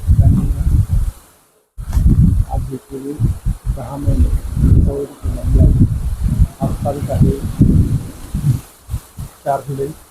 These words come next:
एकवीस ऑगस्टची लागण आहे. या ठिकाणी शेतकऱ्याच्या नेहमीच्या प्रॅक्टिसमध्ये या ठिकाणी केरळ आरंभीची साथ केली आहे. तर या ठिकाणी पाहू शकता,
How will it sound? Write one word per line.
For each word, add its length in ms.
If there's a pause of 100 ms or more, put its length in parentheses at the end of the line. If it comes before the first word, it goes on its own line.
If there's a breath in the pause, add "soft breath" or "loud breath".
(1040)
एकवीस 440 (400)
ऑगस्टची 400
लागण 260
आहे. 300 (920)
या 80
ठिकाणी 540 (1120)
शेतकऱ्याच्या 440
नेहमीच्या 440
प्रॅक्टिसमध्ये 640
या 1200
ठिकाणी 340 (1200)
केरळ 160 (100)
आरंभीची 460
साथ 100 (280)
केली 160
आहे. 180 (1160)
तर 100 (180)
या 80
ठिकाणी 360
पाहू 220
शकता, 260